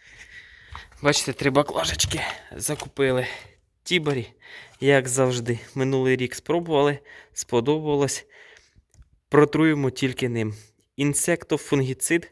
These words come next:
для протруювання насіння, півтори літри на гектар. Так, значить, діючі речовини, е, так, дифеноканазол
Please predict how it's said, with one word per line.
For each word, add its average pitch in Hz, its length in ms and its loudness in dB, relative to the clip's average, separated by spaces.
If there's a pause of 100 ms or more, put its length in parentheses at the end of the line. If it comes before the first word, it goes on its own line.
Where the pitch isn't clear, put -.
(140)
для 123 160 0
протруювання 123 720 -2
насіння, 113 560 -2
півтори 131 380 -2
літри 131 280 -2
на 123 80 -2
гектар. 110 460 -2 (640)
Так, 120 340 4
значить, 147 640 -2 (640)
діючі 151 400 2
речовини, 147 600 2 (380)
е, 135 600 2 (100)
так, 131 260 2
дифеноканазол 147 2000 2